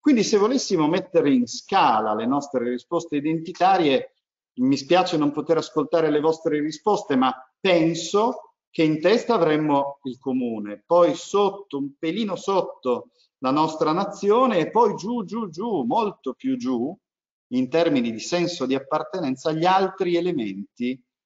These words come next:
dell'autonomia locale o gli altri elementi dell'appartenenza sovranazionale, ad esempio. Quindi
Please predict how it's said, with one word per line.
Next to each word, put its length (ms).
dell'autonomia 760
locale 640
o 300
gli 100
altri 400
elementi 500
dell'appartenenza 1080
sovranazionale, 1200
ad 80
esempio. 360
Quindi 380